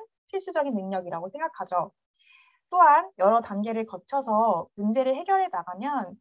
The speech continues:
그 과정 속에서 우리는 상당한 인내와 끈기를 얻게 돼요. 인내와 끈기는 우리가 살아가면서 우리에게 주어진 과업을 해결하는 데 있어서 성공의 밑바탕이 되고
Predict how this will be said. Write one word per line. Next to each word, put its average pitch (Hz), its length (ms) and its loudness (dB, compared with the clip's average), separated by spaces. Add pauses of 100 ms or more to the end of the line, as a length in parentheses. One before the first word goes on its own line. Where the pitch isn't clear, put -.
(260)
그 277 160 -8
과정 269 380 0
속에서 233 340 -8
우리는 202 640 -6
상당한 403 520 -2
인내와 220 380 0
끈기를 359 680 -6
얻게 202 300 -10
돼요. 180 500 -2 (480)
인내와 311 360 2
끈기는 330 600 -6
우리가 233 340 -2
살아가면서 330 1000 -2 (360)
우리에게 285 480 -2
주어진 208 640 -4
과업을 202 600 2
해결하는 330 520 0
데 202 100 -8
있어서 190 640 -2 (180)
성공의 370 440 0
밑바탕이 202 560 -6
되고 202 560 0